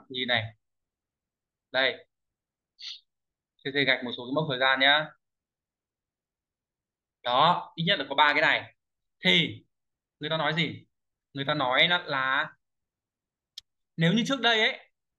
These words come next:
là người ta sẽ thu vào tháng mười hai tiền hội phí một năm. Đấy. Tính từ tháng một cho đến tháng mười hai. Đây, cái này chắc là phải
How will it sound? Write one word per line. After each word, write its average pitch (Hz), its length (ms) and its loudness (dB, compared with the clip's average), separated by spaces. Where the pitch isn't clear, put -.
là 156 180 -2
người 156 180 -4
ta 190 140 -2
sẽ 190 180 -10
thu 226 80 -2
vào 151 180 -4
tháng 165 160 -4
mười 190 120 2
hai 196 540 2
tiền 170 140 -2
hội 165 240 -4
phí 170 80 2
một 190 220 2
năm. 190 260 2
Đấy. 156 360 2
Tính 190 440 2
từ 202 120 4
tháng 151 300 0
một 175 300 0
cho 190 60 -4
đến 156 200 -2
tháng 160 140 -6
mười 151 120 -2
hai. 160 360 2
Đây, 143 220 -2
cái 156 60 -6
này 139 180 2
chắc 160 120 0
là 135 120 0
phải 117 100 -12